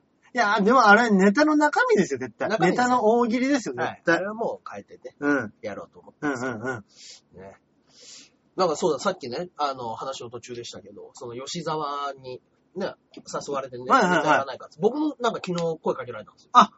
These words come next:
Speaker 2: はいはい、
Speaker 1: いろんな人とやってみたいっていう。
Speaker 2: 温泉太郎ね。はいはいはい。
Speaker 1: な、まあまあまあ別にあの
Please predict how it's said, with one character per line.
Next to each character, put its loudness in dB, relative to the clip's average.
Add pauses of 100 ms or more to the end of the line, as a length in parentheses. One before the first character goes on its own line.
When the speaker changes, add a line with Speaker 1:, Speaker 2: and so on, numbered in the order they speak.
(140)
Speaker 2:
は 6
い 6
は 4
い、 2
Speaker 1:
い 2
ろ 8
ん 2
な 4
人 2
と 0
や -2
っ -12
て -10
み -14
た -8
い -10
っ -20
て -20
い -20
う。 0
Speaker 2:
温 6
泉 2
太 0
郎 0
ね。 -
は -8
い -6
は 0
い 2
は -8
い。 -12 (160)
Speaker 1:
な、 4
ま 8
あ 8
ま 0
あ -2
ま 0
あ 2
別 0
に -4
あ 0
の -4